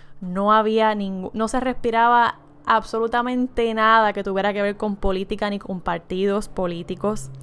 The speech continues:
Así que yo estaba en el lugar correcto, con las personas correctas. Y, by the way, quiero hacer la, la,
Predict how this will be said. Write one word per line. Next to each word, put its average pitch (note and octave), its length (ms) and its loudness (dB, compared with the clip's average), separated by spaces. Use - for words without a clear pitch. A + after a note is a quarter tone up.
Así G#3 240 -6
que A3 160 -2
yo G3+ 200 2
estaba A3 680 2
en G3 100 -6
el F#3+ 140 -4
lugar F3+ 240 -4
correcto, B3 640 -4
con G3 100 -2
las F#3 120 2
personas F3+ 360 -6
correctas. F3 720 -8
Y, G3+ 320 -6
by F3+ 220 -4
the F3+ 100 -2
way, A3+ 220 0
quiero F#3+ 180 -2
hacer G3 200 -4
la, G#3+ 400 2
la, F#3 580 -2